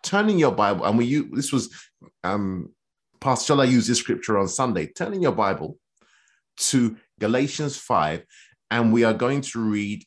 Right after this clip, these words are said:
it's the famous one, Galatians five, and we're going to read from twenty-two. Galatians five, twenty-two, and we're going to read to twenty-three,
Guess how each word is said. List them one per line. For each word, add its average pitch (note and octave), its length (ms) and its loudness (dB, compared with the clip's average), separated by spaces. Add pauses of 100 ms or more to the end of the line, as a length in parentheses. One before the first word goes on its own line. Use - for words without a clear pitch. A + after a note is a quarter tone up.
(140)
it's B2 140 -2
the C#3 100 0
famous C#3 460 0
one, F2 260 -2
Galatians F#2+ 480 -4
five, F2+ 300 -2
and F2 80 -6
we're F#2 80 -2
going A2+ 220 -4
to G#2 120 -10
read G2 220 -6
from F2+ 160 -8
twenty-two. F2+ 580 -8 (760)
Galatians A2+ 520 -2
five, E2+ 520 -4 (360)
twenty-two, G2+ 920 -6 (1400)
and G#2+ 340 0 (240)
we're G2 340 2
going C#3+ 120 4
to A#2+ 140 -2
read A2+ 280 2 (220)
to F#2+ 240 -2 (100)
twenty-three, G2 640 -6